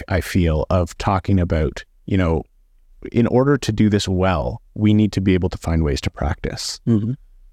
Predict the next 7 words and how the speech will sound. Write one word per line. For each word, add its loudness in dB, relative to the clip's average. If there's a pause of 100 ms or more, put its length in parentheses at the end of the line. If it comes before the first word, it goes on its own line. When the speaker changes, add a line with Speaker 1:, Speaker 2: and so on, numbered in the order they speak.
(160)
Speaker 1:
To -16
practice -2
nonviolence, 0
to -6
practice, -2 (240)
um, -4 (1700)
uh, 0